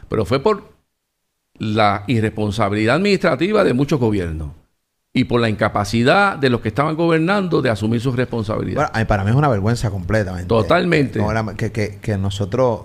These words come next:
Speaker 2: es que en todos los sentidos,
Speaker 1: Es un
Speaker 2: o sea,
Speaker 1: bochorno para nosotros como pueblo.
Speaker 2: tenemos que, todo el tiempo tiene que haber un monitoreo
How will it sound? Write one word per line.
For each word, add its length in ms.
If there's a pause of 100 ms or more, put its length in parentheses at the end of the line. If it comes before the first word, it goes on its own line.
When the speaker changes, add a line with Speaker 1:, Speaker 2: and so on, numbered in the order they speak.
(140)
Speaker 2:
es 120
que 180
en 160
todos 220
los 120
sentidos, 540
Speaker 1:
Es 60
un 120
Speaker 2:
o 80
sea, 120
Speaker 1:
bochorno 280
para 180
nosotros 360
como 240
pueblo. 380 (100)
Speaker 2:
tenemos 240
que, 160
todo 340
el 80
tiempo 200
tiene 180
que 80
haber 160
un 100
monitoreo 880